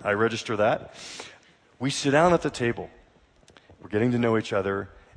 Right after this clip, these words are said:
Elmer asks my oldest son, Ethan, who was eight or nine years old at the time, "Ethan,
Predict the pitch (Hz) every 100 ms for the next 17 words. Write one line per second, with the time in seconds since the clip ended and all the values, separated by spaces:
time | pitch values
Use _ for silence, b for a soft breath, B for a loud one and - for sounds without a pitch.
0 | - 127 143 131 123 117 110 107 - 110
1 | 101 110 117 120 - 120 104 113 110 101
2 | 98 101 95 - 117 113 101 101 101 98
3 | 92 95 92 87 - - 90 82 85 135
4 | - 95